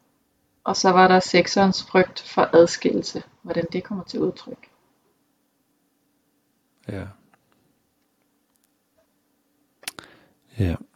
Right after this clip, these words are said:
Speaker 1: Så det var mange i en.
Speaker 2: Ja, lad os lige tage, tage det bagfra.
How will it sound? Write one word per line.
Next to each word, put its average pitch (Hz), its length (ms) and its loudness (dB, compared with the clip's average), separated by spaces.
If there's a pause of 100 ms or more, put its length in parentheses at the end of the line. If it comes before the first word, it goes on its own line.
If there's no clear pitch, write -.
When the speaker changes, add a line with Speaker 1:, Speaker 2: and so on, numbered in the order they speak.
(280)
Speaker 1:
Så - 80 -20
det 170 80 2
var 170 80 0
mange 175 420 2
i 165 40 -2
en. 170 180 -4 (3500)
Speaker 2:
Ja, 87 80 -4
lad 82 80 -4
os 87 120 -6
lige 143 100 6
tage, 135 840 8
tage 131 220 4
det 127 200 6
bagfra. 107 520 2